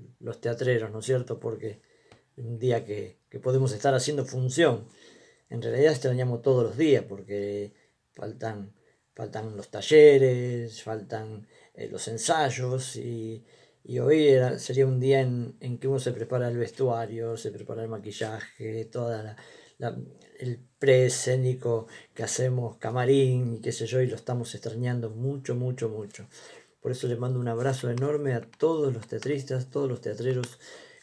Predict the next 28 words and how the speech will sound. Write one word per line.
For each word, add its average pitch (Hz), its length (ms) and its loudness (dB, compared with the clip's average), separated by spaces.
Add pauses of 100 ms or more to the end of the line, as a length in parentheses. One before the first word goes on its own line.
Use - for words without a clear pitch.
que, 104 760 -2 (580)
que 117 280 -4
no 117 220 -6
nos 131 160 -2
caigamos, 185 540 4
que 113 180 -8
sigamos 120 400 -4
fuerte, 175 800 0
que 110 640 -2
vamos 127 280 -2
a 113 40 -6
volver 120 440 0
pronto 156 600 0 (280)
con - 140 -16
todas 127 180 2
las 110 120 -2
pilas, 156 320 0
pero 120 160 -2
no 143 120 0
nos 156 140 -4
quedemos, 117 580 6 (220)
sino 131 360 -6
que 107 720 0 (440)
vamos 113 360 -8
creando 123 520 0
cosas, 143 400 4
escribiendo, 127 1200 0
proyectando. 127 960 2